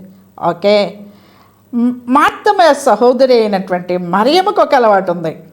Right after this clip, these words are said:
యేసు ప్రభు ఎప్పుడైనా కనపడని యేసు ప్రభు పాదాలు పట్టుకొని పాదాల దగ్గర కూర్చునే అలవాటు ఉంది మరియమ్మకి. ఎంత మంచి అలవాటు కదూ.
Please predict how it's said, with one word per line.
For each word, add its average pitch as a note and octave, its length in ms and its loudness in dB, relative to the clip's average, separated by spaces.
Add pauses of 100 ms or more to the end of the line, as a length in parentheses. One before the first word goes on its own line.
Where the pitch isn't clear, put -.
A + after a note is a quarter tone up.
(760)
యేసు G#4+ 460 2 (140)
ప్రభు G#4+ 320 2 (200)
ఎప్పుడైనా G#4+ 480 0
కనపడని G3+ 520 0 (840)
యేసు F#4 360 2 (120)
ప్రభు G#4 240 0 (160)
పాదాలు G#4 460 2
పట్టుకొని G4 380 0 (120)
పాదాల G4+ 320 2
దగ్గర F4 220 -2
కూర్చునే D#4 400 -2
అలవాటు C4 380 2
ఉంది A3+ 140 -2
మరియమ్మకి. A#3+ 520 0 (880)
ఎంత E4+ 300 -2 (100)
మంచి G4+ 260 0
అలవాటు F4 320 0
కదూ. D4+ 240 2